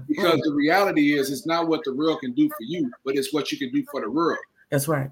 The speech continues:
Speaker 2: That's right.
Speaker 1: And, and with a lot of the youth, they've been challenged in that area.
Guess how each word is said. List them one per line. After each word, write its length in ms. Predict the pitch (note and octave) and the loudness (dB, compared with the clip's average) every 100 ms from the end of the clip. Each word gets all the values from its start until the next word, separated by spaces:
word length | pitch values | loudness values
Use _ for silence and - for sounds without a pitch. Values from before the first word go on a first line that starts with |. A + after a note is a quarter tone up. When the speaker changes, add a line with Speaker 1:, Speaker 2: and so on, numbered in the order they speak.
| _ | _
Speaker 2:
That's 180 | B2+ B2+ | -6 4
right. 80 | D#3+ | 6
Speaker 1:
And, 440 | D#3 D3+ C#3 B2 - | 8 6 2 -6 -4
and 180 | D3 D3+ | 0 2
with 120 | D#3+ | 2
a 60 | D3 | 4
lot 220 | D#3 D#3 | 4 4
of 60 | C#3 | 2
the 80 | |
youth, 520 | B2+ C3 G#3 G3 E3 - _ G#2+ | 0 4 4 4 2 -8 _ 4
they've 300 | D#3 E3+ - | 8 8 6
been 200 | D3 C#3 | 0 0
challenged 840 | - F3 G#3+ F#3 G#2 - - - _ _ - | 0 4 4 4 0 -4 -4 -6 _ _ -6
in 140 | C#3+ | -2
that 180 | D3+ C#3 - | 0 0 0
area. 500 | D#3+ G3 F#3 B2+ F#2+ | 4 6 4 2 -2